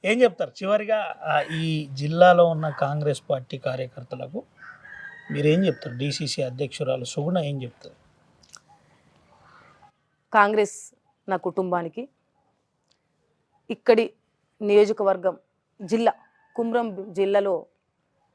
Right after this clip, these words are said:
Speaker 2: ఉన్న వాళ్ళమందరం కూడా ప్రజల పక్షాన ఉంటూ, ప్రజల సమస్యల పరిష్కారం కొరకు కాంగ్రెస్ పార్టీలో పనిచేస్తున్నటువంటి నాతో సహా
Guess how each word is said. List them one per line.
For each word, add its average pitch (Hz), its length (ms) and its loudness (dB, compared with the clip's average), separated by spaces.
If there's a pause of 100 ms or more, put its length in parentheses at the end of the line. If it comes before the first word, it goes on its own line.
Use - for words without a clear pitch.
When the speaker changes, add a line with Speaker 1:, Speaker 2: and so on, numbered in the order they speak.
(240)
Speaker 2:
ఉన్న 208 180 2
వాళ్ళమందరం 180 600 0
కూడా 170 240 -10 (500)
ప్రజల 214 260 2
పక్షాన 196 420 -4
ఉంటూ, 170 360 -16 (140)
ప్రజల 196 240 2
సమస్యల 196 500 -4
పరిష్కారం 180 540 -6
కొరకు 170 380 -12 (140)
కాంగ్రెస్ 208 600 -2 (460)
పార్టీలో 196 300 4
పనిచేస్తున్నటువంటి 170 960 -8
నాతో 185 440 -2
సహా 170 320 -6